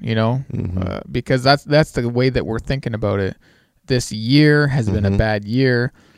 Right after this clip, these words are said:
Speaker 1: It'd be nice to have a better year next year. I don't even, somebody said to me, "No, that's not true."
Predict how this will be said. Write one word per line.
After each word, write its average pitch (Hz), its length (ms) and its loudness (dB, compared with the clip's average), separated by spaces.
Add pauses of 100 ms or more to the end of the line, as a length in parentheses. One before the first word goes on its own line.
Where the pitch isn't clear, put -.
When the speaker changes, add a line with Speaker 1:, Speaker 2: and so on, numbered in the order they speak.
(140)
Speaker 1:
It'd 117 140 -2
be 120 80 4
nice 131 240 4
to 120 100 0
have 117 160 2
a 104 80 4
better 120 340 0
year 113 520 0
next 123 440 -2
year. 113 380 2 (1400)
I 170 200 0
don't 185 160 4
even, 131 340 2 (1400)
somebody 220 300 2
said 143 240 2
to 131 80 -6
me, 110 280 -4 (340)
"No, 123 100 2
that's 120 140 0
not 110 140 0
true." 78 220 -6